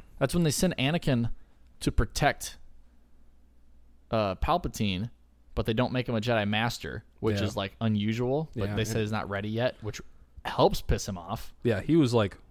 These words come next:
Speaker 2: "What the fuck
Speaker 1: They're
Speaker 2: you
Speaker 1: poking
Speaker 2: mean?"
Speaker 1: a angry bear here is what they're doing.
Speaker 2: Yeah, they're like, "Hey, hey," they're like, "Anakin, you're being too angry, so you can't be a Jedi
Speaker 1: Which
Speaker 2: Master."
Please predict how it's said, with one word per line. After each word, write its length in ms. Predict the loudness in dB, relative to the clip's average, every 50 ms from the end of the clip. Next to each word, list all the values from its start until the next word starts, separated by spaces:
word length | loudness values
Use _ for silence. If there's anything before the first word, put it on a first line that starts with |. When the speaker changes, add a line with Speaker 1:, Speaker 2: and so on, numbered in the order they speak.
| -14 -2
Speaker 2:
"What 200 | 0 0 0 0
the 80 | -2
fuck 200 | -4 0 4 4
Speaker 1:
They're 80 | 4 6
Speaker 2:
you 80 | 10
Speaker 1:
poking 200 | 8 8 10 8 8 8
Speaker 2:
mean?" 20 |
Speaker 1:
a 140 | 8 8 6 6
angry 280 | 4 4 6 4 4
bear 240 | 4 4 2 2 2
here 180 | 2 -2 -4 -6
is 100 | -6 -6
what 100 | -8 -8
they're 100 | -8 -8
doing. 280 | -6 -6 -6 -6 -4 0
Speaker 2:
Yeah, 180 | 0 0 0 -2 -8 -10 -2
they're 120 | 2 4 4
like, 140 | 4 2 2
"Hey, 200 | 2 2 2 0 -4 -16 -20 -20 -20 -20 -14 0
hey," 260 | 2 2 2 2 0 -6 -14 -16 -16 -16 -10 -2
they're 100 | 0 0
like, 120 | 0 2 2
"Anakin, 380 | 2 2 2 0 -2 -6 -8 -8 -12 -16 -2
you're 120 | 0 0 2
being 240 | 2 2 2 2 2
too 180 | 4 4 4
angry, 440 | 4 4 2 2 0 0 -2 -4 -6 -8 -14
so 160 | -2 0 0
you 80 | 0 2
can't 220 | 0 -2 -2 2
be 80 | 2 2
a 60 | 4
Jedi 140 | 4 2 2
Speaker 1:
Which 80 | 4 4
Speaker 2:
Master." 420 | 4 4 2 0 -4 -4 -4 -6